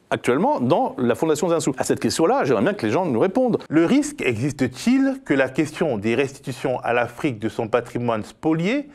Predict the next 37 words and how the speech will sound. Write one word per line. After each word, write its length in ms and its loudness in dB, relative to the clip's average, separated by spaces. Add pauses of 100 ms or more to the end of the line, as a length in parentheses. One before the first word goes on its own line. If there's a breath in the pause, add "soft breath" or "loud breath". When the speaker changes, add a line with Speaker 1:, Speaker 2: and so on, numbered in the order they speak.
(280 loud breath)
Speaker 2:
serve 500 0
de 100 0
paravent 720 2
à 120 2
une 320 0
autre 300 0
appropriation 920 -2 (540 loud breath)
après 500 0 (340)
l'appropriation 640 -2
coloniale, 720 0
une 100 -2
appropriation 560 0
que 80 -2
l'on 120 0
pourrait 180 -2
présenter 420 -2
comme 300 0 (400 soft breath)
afro-capitaliste 1080 -2 (360 loud breath)
dans 80 0
des 120 2
pays 180 0
où 80 2
les 180 2
États 240 2
ont 140 -2 (160)
peu 160 0
de 80 2
moyens 460 0 (640 loud breath)
ou 100 4
alors 260 2
peu 120 0
de 100 0
volonté 400 -2
politique 400 -4
dans 140 0
ce 120 -4
domaine ? 360 -6